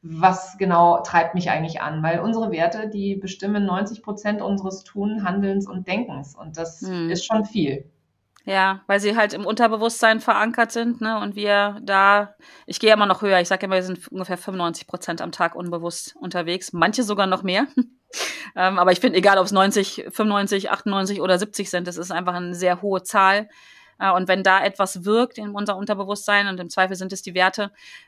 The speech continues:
Speaker 2: ähm, dann hat das schon eine enorme Macht und auch deswegen ist es auch so wichtig, sich damit zu beschäftigen und sie zu kennen, um dann wiederum Einfluss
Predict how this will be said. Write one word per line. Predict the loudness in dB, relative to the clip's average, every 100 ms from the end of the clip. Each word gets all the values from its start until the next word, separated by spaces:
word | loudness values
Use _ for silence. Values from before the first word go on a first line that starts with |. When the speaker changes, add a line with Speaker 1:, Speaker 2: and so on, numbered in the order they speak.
| _
Speaker 2:
ähm, | -2 0 -2 -6 -6
dann | -6 -8 -12
hat | -6
das | -4 -2
schon | -2 -2
eine | -4 -8 -10 -10 -6
enorme | 0 2 4
Macht | 4 4 2 -14 -10
und | -10 -10 -2
auch | 2 2 0 -18 _ -8
deswegen | -6 -4 -4
ist | -6 -2
es | 2
auch | 2 0 -12
so | -10 -6
wichtig, | -6 -8 -10 -12
sich | -12
damit | -10 -10
zu | -12
beschäftigen | -12 -8 -10 -10 -12 -10
und | -10
sie | -10 -12
zu | -12 0
kennen, | 0 2
um | -2 -2 -2
dann | -2
wiederum | -2 -2 0
Einfluss | 0 -2 -10